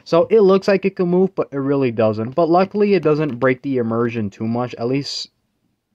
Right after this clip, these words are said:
it, at least it was nicely, like, you know, sculpted, and at least it's, you know, uh, planned out. You know, at least this isn't, like, something that ruins the figure, you know? It's not too much of an eyesore, is what I'm trying to say.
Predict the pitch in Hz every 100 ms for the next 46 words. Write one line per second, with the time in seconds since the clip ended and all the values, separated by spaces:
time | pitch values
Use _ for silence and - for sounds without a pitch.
0 | _ 202 196 202 240 - 226 233 202 -
1 | 180 165 165 - 160 143 131 117 _ -
2 | 135 - 143 151 147 123 117 110 - 135
3 | 131 - 123 113 104 107 117 117 127 117
4 | - - - 123 110 101 - - - -
5 | 143 135 - - 190 160 135 123 98 92
6 | 120 127 135 131 147 - 151 131 139 139
7 | 131 131 120 107 - - 135 135 123 117
8 | 123 117 139 131 120 110 - - - 120
9 | 104 92 90 101 113 113 - - 190 160
10 | - _ - 156 143 135 120 107 107 110
11 | - 98 85 95 120 113 113 104 104 95
12 | 95 - 92 95